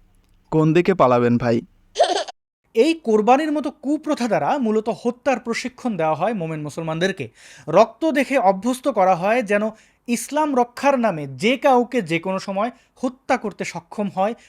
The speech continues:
Speaker 2: মোমেন মুসলমান তথা জিহাদিরা।
Speaker 1: কোরবানির উদ্দেশ্য কত সুন্দর করে আমাদের সামনে আসাদ সাহেব উপস্থাপন করলেন,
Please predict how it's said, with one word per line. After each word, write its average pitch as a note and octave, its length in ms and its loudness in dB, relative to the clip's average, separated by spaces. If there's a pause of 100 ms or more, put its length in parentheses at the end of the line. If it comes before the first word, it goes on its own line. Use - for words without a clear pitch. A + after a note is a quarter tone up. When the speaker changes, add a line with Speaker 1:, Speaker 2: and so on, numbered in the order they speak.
(140)
Speaker 2:
মোমেন C4 400 2
মুসলমান A3+ 520 0
তথা F#3 400 -2 (300)
জিহাদিরা। C#3+ 560 -4 (580)
Speaker 1:
কোরবানির E3 480 4
উদ্দেশ্য D#3 440 2
কত E3+ 200 0
সুন্দর F#3 460 2
করে G3 180 4
আমাদের C3+ 260 2
সামনে D3+ 400 2 (300)
আসাদ D#3+ 280 0
সাহেব F#3+ 340 2
উপস্থাপন C#3+ 540 0
করলেন, A#2 380 2